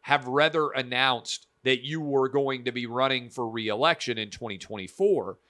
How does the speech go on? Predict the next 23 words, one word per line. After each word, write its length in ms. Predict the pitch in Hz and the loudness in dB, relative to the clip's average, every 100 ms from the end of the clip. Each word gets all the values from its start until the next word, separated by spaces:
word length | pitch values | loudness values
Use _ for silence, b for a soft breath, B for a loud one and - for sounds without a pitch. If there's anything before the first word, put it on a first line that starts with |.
| _ _ _ - | _ _ _ -2
and 440 | 170 160 160 156 156 _ _ _ | 4 4 4 0 -4 _ _ _
that 320 | 147 151 151 143 | 4 4 4 2
this 260 | 196 - | 2 2
was 300 | 165 180 131 | 0 -2 0
then 320 | 135 151 151 143 | -2 -2 -2 0
a 120 | 143 | 0
political 600 | - 151 143 139 135 135 | 2 2 4 2 2 -2
persecution. 880 | - 131 104 120 - 180 160 76 73 - | 0 -4 -4 -10 -8 -6 -6 -8 -12 -4
In 120 | 165 | -2
other 280 | 165 202 196 | 2 4 4
words, 480 | 135 101 82 71 - _ _ _ - | 2 -2 -6 -14 -20 _ _ _ 4
I 140 | 147 | 4
think 340 | 151 202 202 220 | 6 0 0 0
it 220 | 214 165 | 0 2
makes 320 | 160 165 - | 0 0 -4
the 80 | 156 | -4
Department 480 | - 165 160 165 139 | 2 2 2 0 -6
of 100 | 120 | -4
Justice 480 | 147 139 - 131 | -4 -4 -2 -4
investigation 800 | 139 120 127 - 123 127 127 131 | -4 -4 -4 -4 -4 -2 -2 -6
of 140 | 117 110 | -8 -4
Donald 340 | 113 107 104 | -2 -2 -6
Trump 320 | - 123 107 | -6 -4 -4